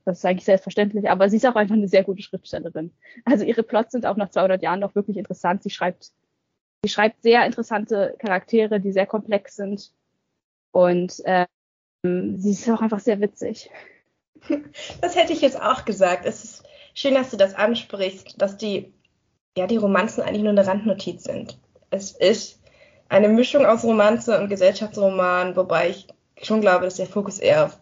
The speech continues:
Speaker 2: diesem gesellschaftlichen Teil ist, den sie dann teilweise auch schön durch den Kakao zieht mit ihrem etwas subtilen, nicht immer leicht zu verstehenden Humor, den man dann erst vielleicht beim zweiten oder dritten Mal anschauen des Films oder der,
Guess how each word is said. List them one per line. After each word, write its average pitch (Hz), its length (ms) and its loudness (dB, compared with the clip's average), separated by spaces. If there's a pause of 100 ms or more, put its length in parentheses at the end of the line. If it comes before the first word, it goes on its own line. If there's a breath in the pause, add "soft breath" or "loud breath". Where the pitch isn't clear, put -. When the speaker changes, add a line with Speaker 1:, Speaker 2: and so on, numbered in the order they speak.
(160)
Speaker 2:
diesem 185 160 -8
gesellschaftlichen 180 540 0
Teil 165 340 -2
ist, 185 340 -2 (420 loud breath)
den 208 140 4
sie 202 80 2
dann 190 160 4
teilweise 190 460 6
auch 185 60 0
schön - 180 -4
durch 190 140 -2
den 180 120 -6
Kakao 175 420 0
zieht 170 380 -6
mit 175 220 -4
ihrem 175 440 4 (440 loud breath)
etwas 202 340 6
subtilen, 208 680 4
nicht 254 200 4
immer 247 200 4
leicht 233 280 2
zu 233 120 -6
verstehenden 214 800 0
Humor, 202 580 6
den 185 180 -2
man 185 140 0
dann 175 120 -2
erst - 260 2
vielleicht 190 260 2
beim 185 300 -4 (560 soft breath)
zweiten 214 300 4
oder 202 100 4
dritten 214 260 -6
Mal 185 160 2
anschauen 185 460 0
des 185 160 -10
Films 196 420 -2
oder 170 240 2
der, 165 540 0